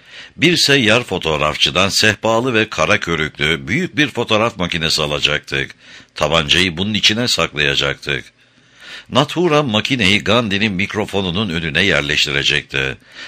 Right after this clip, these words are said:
Sonra da kara örtünün altına saklanacaktı. Böylece rahatlıkla Gandhi'nin üzerine ateş edebilirdi.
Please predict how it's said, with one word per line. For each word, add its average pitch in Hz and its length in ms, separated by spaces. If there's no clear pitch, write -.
Sonra 160 340
da 131 120
kara 120 220
örtünün 98 520
altına 90 440
saklanacaktı. 73 1080
Böylece 76 500
rahatlıkla 104 580
Gandhi'nin 123 520
üzerine 107 400
ateş 98 300
edebilirdi. 71 800